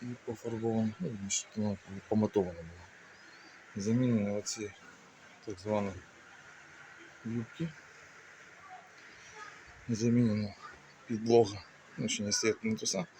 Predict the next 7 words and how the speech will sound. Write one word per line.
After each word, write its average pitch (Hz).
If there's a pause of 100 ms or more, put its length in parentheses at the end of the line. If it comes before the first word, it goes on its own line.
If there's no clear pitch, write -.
(600)
Будемо 98
плінтуса 101
ставити. 104 (1600)
Замінена 107 (1800)
підлога 104 (1500)
на 127
веранді. 123